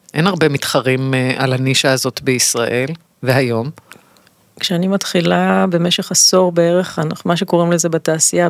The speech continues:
Speaker 2: blue ocean, אין מתחרים בכלל, שדרך אגב זה יותר קשה.
Speaker 1: מהמם.
Speaker 2: כי אתה
Speaker 1: כי
Speaker 2: כל
Speaker 1: צריך
Speaker 2: הזמן,
Speaker 1: לחנך ל-,
Speaker 2: נכון,
Speaker 1: לעשות
Speaker 2: אתה
Speaker 1: חינוך
Speaker 2: עושה חינוך
Speaker 1: מחדש כשאתה
Speaker 2: שוק.
Speaker 1: לבד,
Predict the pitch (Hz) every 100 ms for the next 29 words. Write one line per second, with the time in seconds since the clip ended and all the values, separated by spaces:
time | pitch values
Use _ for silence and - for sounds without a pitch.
0 | 165 180 170 165 - 214 220 - - 180
1 | 180 185 180 170 180 165 165 165 214 247
2 | _ _ _ _ _ _ _ - 165 185
3 | 208 202 185 180 196 190 226 - - -
4 | _ _ _ _ _ 156 123 123 - 175
5 | 170 180 156 160 170 156 - 165 160 165
6 | 180 160 156 165 170 196 202 202 202 190
7 | - 165 180 175 156 180 233